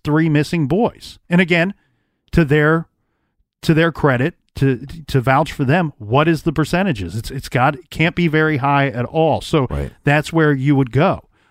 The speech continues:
Speaker 1: But now that we know that it was not these boys, so where does that leave us, Captain? You know,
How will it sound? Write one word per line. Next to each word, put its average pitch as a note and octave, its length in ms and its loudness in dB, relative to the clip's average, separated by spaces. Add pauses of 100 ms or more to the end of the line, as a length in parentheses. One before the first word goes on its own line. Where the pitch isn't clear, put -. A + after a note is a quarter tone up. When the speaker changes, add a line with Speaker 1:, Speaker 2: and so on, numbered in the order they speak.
Speaker 1:
But D3+ 160 2
now G3+ 320 4
that F#3 160 2
we E3 120 2
know D3+ 220 4
that C#3 140 2
it B2+ 140 -2
was C#3+ 580 2 (160)
not B2 240 0
these G#2 220 -4
boys, E2+ 420 -10 (320)
so E3 100 2
where E3+ 200 4
does D#3+ 120 0
that D#3 200 0
leave E3+ 200 0
us, - 140 -4
Captain? - 420 -10 (680)
You B2 60 -2
know, A#2 240 -2